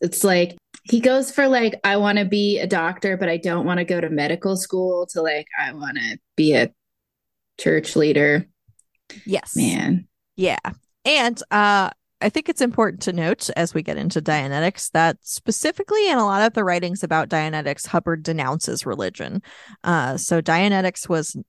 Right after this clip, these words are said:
Speaker 2: not a religion. It was a therapy practice, uh, that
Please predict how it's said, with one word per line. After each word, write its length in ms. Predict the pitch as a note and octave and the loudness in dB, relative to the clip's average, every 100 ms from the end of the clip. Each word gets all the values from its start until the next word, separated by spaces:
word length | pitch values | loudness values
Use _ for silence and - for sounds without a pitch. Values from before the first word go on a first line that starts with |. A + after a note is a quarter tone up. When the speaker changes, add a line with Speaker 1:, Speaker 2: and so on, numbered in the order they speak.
| _ | _
Speaker 2:
not 440 | E3+ D3+ D3 A2+ - | -2 2 2 0 -2
a 60 | F#3+ | 0
religion. 720 | F#3 F3 D#3+ - F3 A3+ E4+ - | 2 0 -2 -2 -2 -2 -4 -8
It 180 | E3 | -6
was 360 | - E3+ E3+ - - | -2 -2 -2 -6 -6
a 400 | F2+ - - - - _ - | -4 -2 -2 -4 -6 _ -4
therapy 560 | E3 E3+ F3 - G#3+ G#3+ | 0 2 0 0 -2 -2
practice, 960 | - E3 E3+ _ G3 A#3 D4 - - - | 0 0 -2 _ -6 -6 -6 -12 -14 -12
uh, 340 | G3 E3 D#3+ D#3 | -6 -4 -4 -4
that 220 | D#3+ - | -4 -6